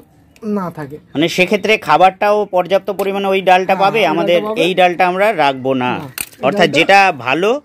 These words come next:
Speaker 1: হুম।
Speaker 2: সেই ডালটাই আমরা
Speaker 1: সেই ডালটা আমরা রেখে দেবো, আর বাকিগুলো ছেঁটে ফেলে দেবো।
Speaker 2: ছেঁটে ফেলে দেবো। এই ছাঁটাইটা একটা গুরুত্বপূর্ণ, আহ, অবশ্যই এই আঙুরের ক্ষেত্রে, তাই তো?
Speaker 1: অবশ্যই, ছাঁটা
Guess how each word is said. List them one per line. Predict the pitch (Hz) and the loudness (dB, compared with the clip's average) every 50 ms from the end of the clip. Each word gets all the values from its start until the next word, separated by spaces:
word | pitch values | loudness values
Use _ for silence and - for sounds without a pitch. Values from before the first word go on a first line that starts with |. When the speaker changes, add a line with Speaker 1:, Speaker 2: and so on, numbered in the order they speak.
| _ _ | _ _
Speaker 1:
হুম। | 190 185 180 170 160 160 | -16 -14 -14 -14 -16 -18
Speaker 2:
সেই | - - 175 175 | -4 -2 0 2
ডালটাই | 165 165 160 156 151 165 165 | 4 2 2 4 2 2 2
আমরা | 165 165 165 175 208 269 262 _ _ _ _ | 2 0 0 -2 -2 -4 -6 _ _ _ _
Speaker 1:
সেই | 196 | -18
ডালটা | 175 185 185 190 214 240 | -14 -12 -12 -12 -12 -12
আমরা | 214 196 202 226 254 | -12 -12 -10 -10 -10
রেখে | 240 214 180 202 208 | -10 -10 -10 -8 -8
দেবো, | 233 247 302 | -8 -8 -8
আর | 262 | -6
বাকিগুলো | 202 180 175 190 190 196 226 262 415 440 - - - - - - - - - | -6 -6 -6 -6 -6 -6 -4 -6 -6 -8 -12 -16 -20 -20 -20 -20 -20 -20 -14
ছেঁটে | - 202 185 - | -14 -10 -10 -10
ফেলে | 185 - 175 160 | -10 -10 -10 -10
দেবো। | 143 143 139 139 - _ _ _ _ _ _ - | -10 -10 -12 -14 -16 _ _ _ _ _ _ -6
Speaker 2:
ছেঁটে | - 127 135 127 | -2 -2 -2 0
ফেলে | - 123 107 104 | 0 0 0 0
দেবো। | 98 101 95 95 98 98 - _ _ - | -2 -4 -6 -6 -10 -12 -14 _ _ -6
এই | - 139 143 | -4 -4 -4
ছাঁটাইটা | 143 - 139 143 143 196 208 208 - 226 | -2 -2 -2 0 2 2 2 2 2 2
একটা | 220 214 208 233 226 220 208 185 147 98 - _ - - 123 | 2 2 0 0 0 0 -2 -2 -4 -8 -12 _ -20 -16 -8
গুরুত্বপূর্ণ, | 127 165 185 208 - 214 202 196 - 196 202 98 | -6 -4 -4 -2 -2 -4 -4 -4 -4 -4 -2 0
আহ, | 98 190 185 - - _ _ _ _ _ _ _ _ _ _ _ _ _ - 135 143 143 143 139 131 - | 0 0 -2 -4 -6 _ _ _ _ _ _ _ _ _ _ _ _ _ 2 4 4 4 4 0 -2 -2
অবশ্যই | 147 151 160 190 185 - - 208 202 196 190 180 180 | -2 0 0 0 -2 0 0 0 2 2 0 0 0
এই | 175 175 170 170 165 156 147 - _ _ _ _ _ _ _ _ _ _ _ _ _ _ _ | 0 2 0 0 -2 -4 -6 -8 _ _ _ _ _ _ _ _ _ _ _ _ _ _ _
আঙুরের | - 131 165 170 165 160 147 | -6 -2 0 2 2 2 2
ক্ষেত্রে, | - 147 127 113 117 127 127 | 2 -2 -6 -2 -2 0 2
তাই | 175 208 220 | 2 0 2
তো? | 180 139 98 90 - _ - | 0 -2 -2 -2 -8 _ -14
Speaker 1:
অবশ্যই, | 220 233 226 - - - 170 160 156 | -10 -10 -8 -10 -10 -14 -14 -14 -16
ছাঁটা | - - 180 170 - 240 240 | -16 -18 -18 -12 -10 -10 -10